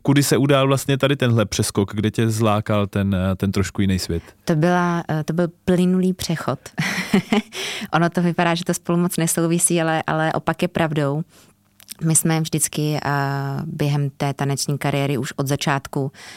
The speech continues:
Speaker 2: měli ten systém nastavený tak trochu světově od našich rodičů, že věnovat se jenom tanci, abychom byli dobří tanečníci, nestačí.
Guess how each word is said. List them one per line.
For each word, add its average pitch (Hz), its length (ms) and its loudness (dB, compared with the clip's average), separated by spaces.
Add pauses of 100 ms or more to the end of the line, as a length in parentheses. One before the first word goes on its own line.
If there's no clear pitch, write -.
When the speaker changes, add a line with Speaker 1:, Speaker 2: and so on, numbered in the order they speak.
(140)
Speaker 2:
měli 147 200 0
ten 147 180 -2
systém 147 360 -2
nastavený 147 540 0
tak - 180 -6
trochu - 260 -4
světově 139 680 -2
od 139 120 -4
našich 143 340 -4
rodičů, 139 560 -2 (400)
že 147 320 0
věnovat 147 460 0
se 147 420 0
jenom 147 340 0
tanci, 139 420 -2
abychom 143 320 -2
byli 143 140 -2
dobří 143 260 -2
tanečníci, 143 520 -4
nestačí. 143 640 -2